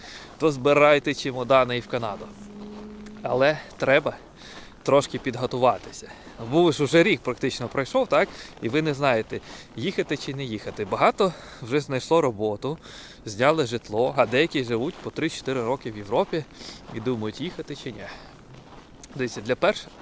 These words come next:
перше, що ви повинні зробити, це якби подумати,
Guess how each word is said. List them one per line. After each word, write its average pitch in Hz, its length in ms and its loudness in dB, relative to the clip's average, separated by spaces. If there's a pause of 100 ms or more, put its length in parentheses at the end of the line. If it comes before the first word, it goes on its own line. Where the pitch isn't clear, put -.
(120)
перше, 185 280 2
що 143 120 -2
ви 131 40 2
повинні 135 320 -4
зробити, 127 380 -4
це 127 220 0 (600)
якби 120 520 4 (1000)
подумати, 165 640 2